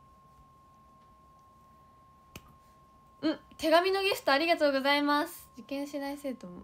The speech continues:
ま、休みでも良さそうな気がする。」そうそうそう。もう終わってる子がたく-、結構たくさん、半分ぐらいいるから、半分？まあ、いるんですけど、受験が。だからね、みんなだからね、寝て、寝てたりするよ。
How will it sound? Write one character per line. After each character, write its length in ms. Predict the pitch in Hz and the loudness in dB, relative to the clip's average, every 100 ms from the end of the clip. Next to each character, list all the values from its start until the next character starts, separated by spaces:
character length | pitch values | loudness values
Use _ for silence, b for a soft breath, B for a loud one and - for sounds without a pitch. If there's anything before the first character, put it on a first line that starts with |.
| - | -16
ま、 180 | 233 247 - - | -14 -14 -14 -12
休 200 | 208 233 | -10 -8
み 140 | 240 | -6
で 100 | 226 | -6
も 100 | 185 | -6
良 80 | 185 | -6
さ 80 | 196 | -8
そ 140 | 214 | -6
う 40 | |
な 80 | 185 | -8
気 140 | 190 196 | -10 -14
が 20 | |
す 60 | |
る。」 20 | - | -4
そ 120 | 247 | -2
う 40 | |
そ 180 | 233 220 | 0 0
う 40 | 226 | -2
そ 340 | 220 190 160 - - - - - | -2 -4 -4 -10 -20 -20 -20 -10
う。 40 | |
も 80 | 208 | -2
う 20 | |
終 120 | 208 302 | 0 -2
わ 60 | |
っ 20 | |
て 120 | - 311 | -4 -4
る 220 | 320 294 - - - | -4 -8 -14 -20 -12
子 120 | 302 | -8
が 160 | 233 | -6
た 140 | 220 208 | -6 -10
く-、 80 | - - | -12 -16
結 160 | 277 233 | -14 -12
構 100 | 196 | -10
た 120 | 208 | -12
く 60 | |
さ 100 | - | -10
ん、 20 | 220 | -10
半 160 | 247 | -8
分 100 | 247 | -8
ぐ 80 | 247 | -4
ら 80 | 196 | -4
い 60 | |
い 20 | 180 | -6
る 80 | |
か 140 | 196 165 | -8 -6
ら、 240 | 156 147 - - | -6 -8 -12 -20
半 160 | - 269 | -14 -12
分？ 180 | 320 - - B B - - | -12 -14 -20 B B -20 -12
ま 60 | |
あ、 20 | 196 | -6
い 60 | |
る 100 | 226 | -4
ん 60 | 233 | -6
で 80 | 190 | -8
す 80 | |
け 100 | - | -12
ど、 240 | 165 180 156 - - - | -10 -8 -10 -12 -20 -20
受 100 | - | -20
験 220 | 190 165 | -18 -16
が。 160 | 165 - - - - - - B B B B B - | -14 -16 -20 -20 -20 -20 -20 B B B B B -16
だ 60 | |
か 100 | 202 | -12
ら 120 | 160 | -10
ね、 240 | 156 147 - - - - - - | -6 -8 -8 -18 -20 -20 -14 -2
み 140 | 254 | 0
ん 40 | |
な 120 | 294 311 | 2 2
だ 100 | 330 | 2
か 120 | 226 | 0
ら 80 | 196 | -2
ね、 200 | 190 185 | -4 -4
寝 100 | 226 | -4
て、 160 | 262 226 | -6 -6
寝 100 | 240 | -4
て 100 | 277 | -2
た 120 | 233 | -4
り 80 | 190 | -6
す 120 | 196 | -8
る 120 | |
よ。 80 | 233 | -8